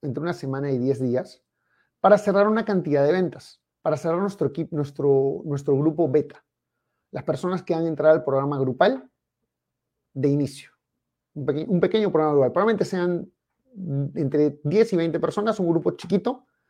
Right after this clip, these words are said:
para poder, eh, para poder cerrar, para poder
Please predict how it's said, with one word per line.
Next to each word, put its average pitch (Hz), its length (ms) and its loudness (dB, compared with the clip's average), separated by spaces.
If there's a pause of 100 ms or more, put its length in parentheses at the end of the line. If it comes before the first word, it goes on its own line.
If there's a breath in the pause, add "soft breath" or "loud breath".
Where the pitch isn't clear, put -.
(540)
para 175 240 6
poder, 143 480 4
eh, 135 920 -2
para 143 220 2
poder 135 300 4
cerrar, 135 680 0
para 139 220 4
poder 156 420 6